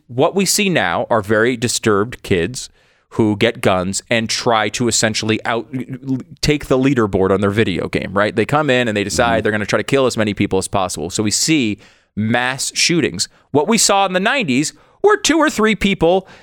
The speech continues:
Speaker 1: being shot in a fight. Uh, we saw
Speaker 2: Mm.
Speaker 1: people, g-,
Speaker 2: Mm-hmm.
Speaker 1: gangs bring guns to school, you know, like, there,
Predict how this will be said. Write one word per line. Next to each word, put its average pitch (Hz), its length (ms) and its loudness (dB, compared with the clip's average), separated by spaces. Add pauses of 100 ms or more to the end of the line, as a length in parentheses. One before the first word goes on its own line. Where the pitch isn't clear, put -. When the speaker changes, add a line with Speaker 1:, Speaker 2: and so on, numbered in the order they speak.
(200)
Speaker 1:
being 160 180 2
shot 156 380 2
in 151 120 2
a 147 120 0
fight. - 440 -4 (380)
Uh, 107 300 6
we 135 140 4
saw 147 260 4
Speaker 2:
Mm. 147 80 0
Speaker 1:
people, 170 280 2
g-, 139 180 0
Speaker 2:
Mm-hmm. 143 100 0
Speaker 1:
gangs 160 420 0
bring 147 240 0
guns 139 280 0
to 139 120 0
school, 104 540 2
you 127 80 -2
know, 127 80 4
like, 131 220 0
there, 147 200 2